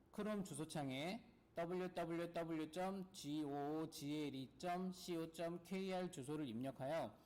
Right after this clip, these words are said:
구글 메인 페이지에 접속을 했어요. 구글 메인 페이지에 접속을 한 후에 오른쪽 상단 로그인 버튼을 눌러주세요. 계정이 없는데 로그인 버튼을 누르라고 한 이유는 로그인 버튼을 눌러서 새로운 계정을 만들어야 하기 때문이에요.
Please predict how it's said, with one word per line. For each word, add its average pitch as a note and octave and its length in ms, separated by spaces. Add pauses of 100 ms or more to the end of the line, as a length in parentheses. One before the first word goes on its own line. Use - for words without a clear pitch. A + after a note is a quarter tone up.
(320)
구글 E3 380
메인 C#3 380
페이지에 E3+ 480
접속을 D#3+ 480
했어요. A2 520 (880)
구글 D#3+ 320
메인 D3 380
페이지에 E3+ 480
접속을 D#3+ 480
한 F3+ 160
후에 D3 480 (460)
오른쪽 F3+ 520
상단 F#3+ 640 (160)
로그인 E3+ 460
버튼을 D3+ 440
눌러주세요. A2 680 (840)
계정이 F3+ 360
없는데 D#3 540
로그인 D#3 360
버튼을 D#3+ 420
누르라고 C3+ 360
한 D#3+ 220
이유는 B2 480 (440)
로그인 F#3+ 400
버튼을 F#3 380
눌러서 D3 460
새로운 G3 400
계정을 D3+ 420
만들어야 D3 580
하기 E3 180
때문이에요. A2 800